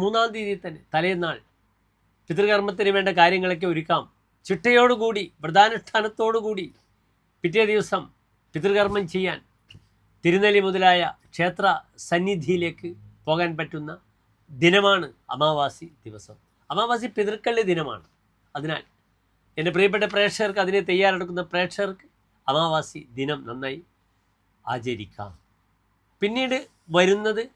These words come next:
വൃശ്ചിക മാസം പത്താം തീയതി, അതായത് നവംബർ ഇരുപത്തിയാറാം തീയതി സ്കന്ദഷഷ്ഠി, വെളുത്ത പക്ഷത്തിലെ ഷഷ്ഠി തിഥിയാണ്.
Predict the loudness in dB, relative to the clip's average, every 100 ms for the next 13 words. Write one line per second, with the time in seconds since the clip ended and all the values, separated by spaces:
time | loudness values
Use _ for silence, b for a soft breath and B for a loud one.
0 | _ _ _ -6 -2 0 4 2 2 0
1 | 0 4 4 4 0 -2 -2 -6 2 2
2 | 2 2 0 0 -2 -2 -2 -2 -2 4
3 | 4 6 4 2 -4 -4 -4 -6 -12 -16
4 | _ _ _ _ _ _ _ _ _ _
5 | _ -20 -2 0 0 0 -2 -2 0 0
6 | 2 0 0 -2 -4 -2 -2 -2 -6 -8
7 | -10 -10 -14 -18